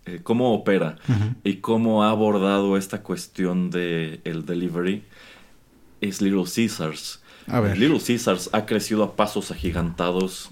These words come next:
Speaker 1: aquí en México. Yo pienso que ha crecido mucho más rápido de lo que creció en su momento Domino's Pizza.
Speaker 2: Ujú.
Speaker 1: Y es muy chistoso si tomamos en cuenta que es una cadena de pizzerías con un menú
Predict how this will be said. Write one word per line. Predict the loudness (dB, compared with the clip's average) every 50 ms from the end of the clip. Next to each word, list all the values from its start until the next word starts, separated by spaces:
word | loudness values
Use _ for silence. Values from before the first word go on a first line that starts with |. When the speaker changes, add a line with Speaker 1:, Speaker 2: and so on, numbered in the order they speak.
| -16 -14
Speaker 1:
aquí | -14 -14 -10 -6 -4 -2
en | -2 -2
México. | -2 -4 -6 -8 -10 -8 -4 -4 -4 -2 0
Yo | 0 0 2
pienso | 2 0 -2 0 0
que | 0
ha | 0 2
crecido | 2 0 2 2 2 4
mucho | 6 6 6 4 4 2 2 4
más | 4 6 4 4 4 2 2
rápido | 2 2 2 2 0 0 2 2 2
de | 2
lo | 0 0
que | -2 -4 -2
creció | 0 0 0 0 -2 -2
en | -2
su | -2 0 0
momento | 2 2 4 2 2 2 0 0 -2 -2 -2 -2
Domino's | 0 2 2 4 4 2 0 -2 -4
Pizza. | -6 -6 -6 -6 -4 -4 -4 -6 -6 -6 0 2
Speaker 2:
Ujú. | 4 4 4 4 2 0 -4 -8 -18 -20 -20 -20 -18 -16 -10 -4 -2
Speaker 1:
Y | 0 2 2 2 2 2 2 2 0 -2 -2 -2
es | -2 0 0 0
muy | 2 2 2 0 0
chistoso | -2 -2 -2 -2 -2 -2 -4 -4 -2 -4 -6
si | -6 -6
tomamos | -4 -2 0 2 2 2 0 -2 -4 -4
en | -4 -4
cuenta | -2 0 0 0 0 0 -2 -6 -8 -8 -10 -14 -18 -20 -20 -20 -20 -20 -14 -6
que | -2 -2
es | -2 -2 -2 -4 -6
una | -4 -2 0 0 0 0 0 -2 -2
cadena | -2 -2 0 2 2 2 2 0
de | 0 0 0 0 0 0 0 -2 -4 -6
pizzerías | -6 -8 -8 -6 -4 -2 0 0 0 0 -2 -4 -6
con | -4 0 2
un | 2 4 4 4
menú | 4 4 4 4 2 2 0 -4